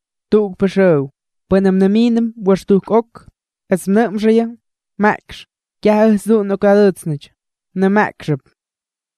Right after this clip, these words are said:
Tas an de chatten ha apostol duk nye maidi. Puduk gut. Az ul wan na nigan mabakich. Tas ya zawadi. Kohes mis wan mabakta.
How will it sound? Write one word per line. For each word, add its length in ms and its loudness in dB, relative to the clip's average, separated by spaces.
Tas 240 2
an 120 0
de 80 0
chatten 440 0
ha 80 2
apostol 460 -2
duk 240 0
nye 120 0
maidi. 500 0
Puduk 400 2
gut. 300 2
Az 160 -2
ul 240 4
wan 220 2
na 60 -2
nigan 360 -2
mabakich. 600 -4
Tas 240 2
ya 120 2
zawadi. 580 0
Kohes 380 2
mis 280 0
wan 260 2
mabakta. 580 -2